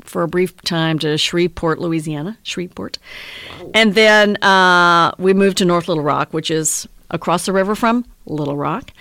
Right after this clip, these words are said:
Speaker 2: Mm-hmm.
Speaker 1: uh, which is where essentially I grew up.
Speaker 2: As a kid, were you interested in the arts or more interested in politics and civics?
Speaker 1: You know what? I was interested in the arts and, uh, actually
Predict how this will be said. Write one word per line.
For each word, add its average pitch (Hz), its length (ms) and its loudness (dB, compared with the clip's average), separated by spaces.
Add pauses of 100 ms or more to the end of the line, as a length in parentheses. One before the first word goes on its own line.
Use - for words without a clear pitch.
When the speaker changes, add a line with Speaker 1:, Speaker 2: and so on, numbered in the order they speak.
Speaker 2:
Mm-hmm. 110 260 -8
Speaker 1:
uh, 185 360 4
which 185 180 0
is 165 120 -2
where 160 300 2 (160)
essentially 143 480 -4
I 147 60 -8
grew - 240 -12
up. - 180 -10 (320)
Speaker 2:
As 165 160 2
a 190 60 4
kid, 233 500 2
were 185 200 6
you 240 220 2
interested 214 440 0
in 190 120 4
the 160 160 4
arts 170 300 4
or 117 340 6 (200)
more 147 320 6
interested 147 460 2
in 110 140 4
politics 123 640 0
and 90 140 -2
civics? - 640 0 (460)
Speaker 1:
You 247 160 4
know 262 120 6
what? 277 220 8
I 240 60 6
was 220 140 4
interested 226 360 2
in 240 60 4
the 226 120 4
arts 208 560 2 (280)
and, 170 720 2
uh, - 120 -4 (260)
actually 180 680 2